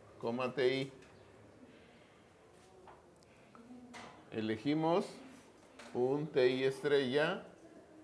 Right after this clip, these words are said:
en el subintervalo T I menos uno, T I. Y entonces sabemos que la rapidez es F de T I estrella. ¿Me van siguiendo?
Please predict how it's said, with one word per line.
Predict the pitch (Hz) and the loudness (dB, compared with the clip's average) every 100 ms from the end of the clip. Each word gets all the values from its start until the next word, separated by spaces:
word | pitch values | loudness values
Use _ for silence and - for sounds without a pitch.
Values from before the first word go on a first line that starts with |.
| - - - - - - - - - - - - - | -20 -20 -20 -20 -20 -20 -20 -20 -20 -20 -18 -18 -8
en | 113 117 120 123 - - - | -4 -2 -2 -6 -14 -20 -10
el | 107 104 98 | -8 -6 -8
subintervalo | 113 104 107 104 101 113 120 139 160 175 - - - - - - | -6 -4 -4 -4 0 2 2 2 2 0 -8 -20 -20 -20 -20 -8
T | 123 120 | 0 2
I | 123 131 | 2 -2
menos | 127 117 113 - | -4 -4 -6 -6
uno, | 147 139 139 180 180 - - - - - - - | -4 0 0 0 -4 -12 -20 -20 -20 -20 -20 -10
T | - 139 | -2 0
I. | 151 139 - - - - - - - - - - - - - - | 2 0 -4 -18 -20 -20 -20 -20 -20 -20 -20 -20 -20 -20 -20 -12
Y | - | -6
entonces | 117 147 143 | -4 0 2
sabemos | 147 131 139 147 | 4 4 4 0
que | - 135 | 0 2
la | 127 | 4
rapidez | 113 113 - 120 117 131 127 | 4 4 2 2 2 2 2
es | 151 160 - - - - - - - - | 2 2 -2 -16 -20 -20 -20 -20 -14 0
F | 135 139 156 147 | 0 0 4 4
de | 120 113 | 4 0
T | 117 131 139 | 2 2 4
I | 139 143 | 2 2
estrella. | 139 - 151 139 104 82 - - - - - - - - | 0 2 0 4 2 0 -10 -16 -20 -20 -20 -20 -20 -12
¿Me | 117 | -2
van | 127 151 | 2 2
siguiendo? | 202 160 151 135 196 254 | 0 -2 2 8 8 8